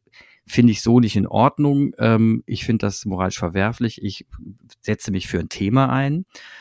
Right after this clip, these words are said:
Dann das Thema Religion ist natürlich ein Riesenthema. Nächstenliebe, eine Hilfsbereitschaft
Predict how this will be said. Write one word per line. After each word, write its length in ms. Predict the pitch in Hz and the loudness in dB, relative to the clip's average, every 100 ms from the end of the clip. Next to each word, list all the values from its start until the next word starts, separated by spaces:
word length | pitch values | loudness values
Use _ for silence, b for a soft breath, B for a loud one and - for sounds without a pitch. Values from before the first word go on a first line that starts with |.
| B - | B 0
Dann 180 | 107 104 | 2 4
das 140 | 98 | 2
Thema 280 | - 104 92 | 0 0 0
Religion 760 | 87 90 90 85 87 113 160 156 | 0 0 0 0 4 6 6 4
ist 120 | - | 0
natürlich 280 | 98 92 - | -4 -4 -4
ein 100 | 87 | -2
Riesenthema. 880 | 95 143 143 123 123 120 135 156 170 _ | 0 -2 0 -2 0 -2 -2 -6 -10 _
Nächstenliebe, 1040 | - 92 117 131 - 120 127 139 135 143 147 - | -10 -2 -2 -2 -2 0 2 0 2 2 0 -4
eine 140 | 98 | -2
Hilfsbereitschaft 920 | 95 131 - - 101 113 - 120 - | 2 0 0 -8 -4 -4 -2 -4 -6